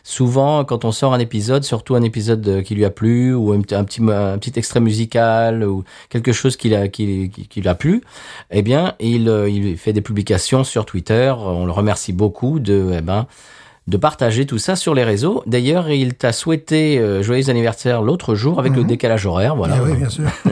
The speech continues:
Speaker 1: <laughs> Merci beaucoup, Walter. Voilà. J'ai une, euh, j'ai une brève de bière que j'ai. Alors, euh, hier, tu m'as, tu m'as passé commande
Speaker 2: Oui, bien sûr, comme ça, moi.
Speaker 1: pour la bière de la semaine.
Speaker 2: Mhm.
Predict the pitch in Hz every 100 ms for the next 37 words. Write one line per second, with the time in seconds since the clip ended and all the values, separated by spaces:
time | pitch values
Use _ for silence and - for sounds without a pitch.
0 | 110 247 190 123 - 143 - - - -
1 | 123 117 139 120 113 143 117 98 92 90
2 | 80 73 73 92 104 92 - - - 101
3 | 107 131 139 139 139 135 127 117 113 104
4 | 101 98 127 117 120 160 160 117 110 107
5 | 120 165 214 - _ _ - - 120 123
6 | 120 117 107 101 101 98 110 135 139 -
7 | 113 104 - 110 147 143 165 160 127 117
8 | 165 277 - 147 151 - - 165 202 160
9 | 139 117 98 104 110 110 117 107 113 117
10 | 233 147 117 160